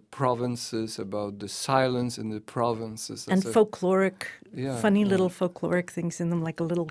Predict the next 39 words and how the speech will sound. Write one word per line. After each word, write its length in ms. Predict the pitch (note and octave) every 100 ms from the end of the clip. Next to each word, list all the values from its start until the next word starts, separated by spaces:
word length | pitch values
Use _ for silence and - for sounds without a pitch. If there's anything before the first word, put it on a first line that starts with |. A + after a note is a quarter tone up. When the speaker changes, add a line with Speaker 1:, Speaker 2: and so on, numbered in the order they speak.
| -
Speaker 2:
cow 300 | - E3+ E3+
floating, 500 | E3+ F3 E3 E3+ E3 -
floating 420 | - F3+ E3+ E3+
through 180 | - D#3+
a 40 |
Chagall 420 | - E3 E3+ E3
sky 280 | E3+ - D#3
or 100 | D#3
something, 380 | D#3 D#3+ D#3+ D#3+
and 80 | D#3+
they're 80 | E3
just 240 | - -
these 160 | E3+ E3+
little 260 | F3+ F3
odd 340 | - E3 D#3+ D#3 _ _ _ - - - -
Speaker 1:
A-, 160 | C#3+ D3
another 280 | D#3+ F3 A3
poet 380 | - F3 E3 D#3 C#3
that 140 | C#3
it's 220 | C3+ A#2+ C#3
not 260 | C3 B2+
known 360 | B2+ B2+ C3 C3
here, 160 | B2 B2
we, 140 | F3+ - -
we, 140 | C3 -
we 80 | C3+
absolutely 340 | E3 - B2+
have 120 | B2 B2
to 100 | A#2
switch 360 | - B2 A#2 -
to 60 |
the 140 | G2+ G#2
known 320 | A2+ C3+ D#3 B2+ F#2+
<laughs> 60 |
ones. 180 | - A#2 - - - - A4+
But 200 | E3 D#3 -
let's 300 | D#3+ F#3+ F#3+ E3
mention 640 | F3 F3+ D#3 E3 D#3+ B2
Jarosław 640 | B2+ C#3 C#3 D3 D3 D3